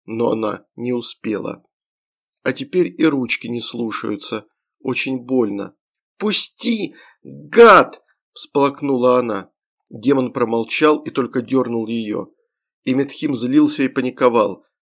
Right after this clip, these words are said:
Всё пошло не по плану, теперь он ещё и один. Аргон и Геленда, он ждал их на точке перехода несколько минут, но потом ждать стало опасно. Если за это время они не справились и не сбежали, с ними всё,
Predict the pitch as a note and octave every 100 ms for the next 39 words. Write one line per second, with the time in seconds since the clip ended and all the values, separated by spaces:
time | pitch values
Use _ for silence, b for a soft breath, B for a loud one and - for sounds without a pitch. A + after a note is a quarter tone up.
0 | _ - D3 D3 C3+ - C3 C3 B2 -
1 | C3 C3 A2 G2+ - - C3 - A#2+ A#2+
2 | A2+ - - B2 A2+ G#2 B2+ G#2+ F#2 _
3 | _ _ - A#2 A2+ C#3+ B2 A2+ A2+ A#2+
4 | C#3+ C3 G#2 F2+ _ _ - B2+ A2+ A2+
5 | D3 C3+ - B2+ D3 C3+ - C3+ C3 B2+
6 | - C3 C3 C3 - C3+ - A#2+ B2 D#3
7 | D3+ B2 A#2 B2+ A#2+ - C3 C3+ - A#2+
8 | A#2+ B2+ B2 G#2 F#2+ - G#2+ - _ _
9 | _ _ G#2+ A#2+ C3 C3 A2+ B2 A#2 A#2+
10 | A#2 C#3 A#2+ - A#2+ A#2+ A#2 G#2 - A#2+
11 | C#3 D3+ A#2+ - - B2 A2+ A2 G#2+ G2+
12 | C#3 C#3+ G2 - _ _ - - B2 A#2
13 | A2 - - C3 G2